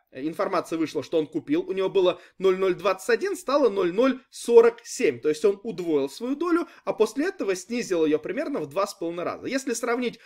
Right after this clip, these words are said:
сколько у него было, э, в начале мая и сколько у него стало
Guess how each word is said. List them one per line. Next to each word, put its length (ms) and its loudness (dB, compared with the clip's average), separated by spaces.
сколько 420 -2
у 40 0
него 420 4
было, 580 2
э, 300 -8
в 100 -14
начале 420 2
мая 300 -2
и 140 -10
сколько 340 -2
у 60 -2
него 200 -2
стало 500 -2